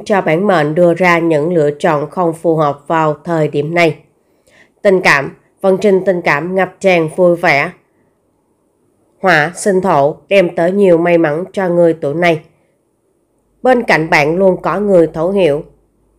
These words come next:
Đừng dành quá nhiều thời gian cho công việc mà quên mất rằng có người bạn cần phải chia sẻ.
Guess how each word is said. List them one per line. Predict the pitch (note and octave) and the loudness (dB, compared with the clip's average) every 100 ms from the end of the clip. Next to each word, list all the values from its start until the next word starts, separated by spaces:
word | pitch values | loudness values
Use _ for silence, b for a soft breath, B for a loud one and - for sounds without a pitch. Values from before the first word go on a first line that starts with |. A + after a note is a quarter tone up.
| _ - | _ -2
Đừng | A3 G#3 | 2 4
dành | G#3 F#3+ | 2 2
quá | F#3 F#3+ | 0 0
nhiều | A3+ G#3 - | 2 2 2
thời | F#3 E3 | -2 0
gian | F#3 F3+ F3 | 2 0 -2
cho | G3 F3 | -4 -2
công | F3+ F3 | -2 -2
việc | F3+ E3+ E3+ | 2 2 0
mà | F3+ F3 E3 D#3 | -4 -2 -2 -2
quên | F3 E3+ | -2 -2
mất | A#3 A#3+ | -4 -4
rằng | G3+ F3 D#3 - - | -2 -2 -4 -12 -6
có | D#3+ F#3 | -6 -2
người | G#3+ F#3+ F3 | 2 2 2
bạn | F3 D3+ C#3+ - _ _ _ _ _ | 0 -2 -4 -10 _ _ _ _ _
cần | G3 F3 E3 | -4 -2 -2
phải | E3 B2+ D3+ - | -4 -6 -6 -6
chia | F#3+ | -6
sẻ. | D#3+ D#3+ C3 | -2 -2 -2